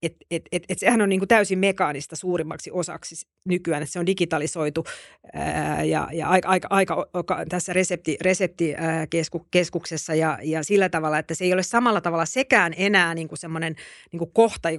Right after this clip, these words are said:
kun ennen tuli se, potilas tuli se semmoisen reseptipuulaakin kanssa, silloin se pinosi niitä reseptejä ja sit niitä rupesi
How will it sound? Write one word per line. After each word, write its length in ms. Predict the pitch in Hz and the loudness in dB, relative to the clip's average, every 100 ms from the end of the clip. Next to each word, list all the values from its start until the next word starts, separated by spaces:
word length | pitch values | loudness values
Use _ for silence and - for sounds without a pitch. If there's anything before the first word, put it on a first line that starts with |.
| - | -4
kun 140 | 185 | 0
ennen 260 | 196 202 185 | 2 2 2
tuli 180 | 180 170 | 0 0
se, 220 | 170 160 165 | -2 -4 -6
potilas 300 | 185 180 160 | -4 -2 -4
tuli 160 | 170 165 | -6 -6
se 100 | 170 | -6
semmoisen 300 | 160 165 180 | -4 0 2
reseptipuulaakin 1040 | 180 175 - 160 - 170 156 151 - 151 | 2 0 -4 -6 0 0 0 -2 -2 0
kanssa, 280 | 165 156 - | 0 0 -6
silloin 220 | - - | -14 -10
se 80 | 160 | -2
pinosi 480 | 190 180 160 - 160 | 4 4 2 -4 -6
niitä 140 | 165 | -4
reseptejä 540 | 170 170 156 - 151 | -4 -2 -6 -4 -2
ja 60 | 156 | -2
sit 160 | 160 175 | -2 -4
niitä 160 | 160 | -2
rupesi 260 | 160 160 | -2 -4